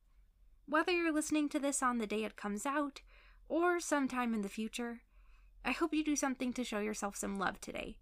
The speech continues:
even if it's just taking a moment to think nice thoughts.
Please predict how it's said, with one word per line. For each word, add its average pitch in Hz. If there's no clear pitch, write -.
even 349
if -
it's 247
just 269
taking 262
a 226
moment 208
to 220
think 226
nice 196
thoughts. -